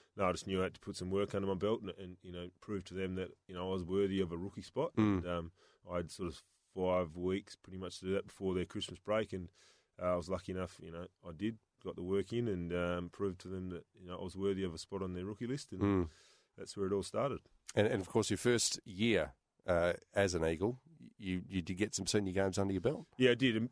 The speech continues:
Speaker 1: uh, sort of back then, you, on a rookie list, you had to be elevated, a bit like you do now. And,
Speaker 2: Yep.
Speaker 1: um, there was a spot came up halfway through the year, someone went on the long-term injury list, and,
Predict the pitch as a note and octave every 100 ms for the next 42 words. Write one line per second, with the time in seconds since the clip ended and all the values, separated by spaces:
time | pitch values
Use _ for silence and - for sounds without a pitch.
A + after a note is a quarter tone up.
0 | - A2 G#2+ G#2+ - C3 A2 A2 G2+ A#2
1 | A2+ A2 G2+ - A2 G2+ A2+ A2+ A2 G#2+
2 | G2+ A2+ - G2+ G#2+ G#2+ A2+ C3+ - A2
3 | F#2 - G2+ G2 G2+ A#2 A2+ F#2+ F#2 G2
4 | F#2 F2+ F#2 F#2 F2+ - - G#2 - G2+
5 | G2 F#2 F#2+ - F#2 G2 E2+ F#2 G#2 F#2+
6 | - F#2 F#2 F#2 F#2 F#2 F#2 G2 G2 G2
7 | F#2+ G2+ G2+ A2 - F#2 F2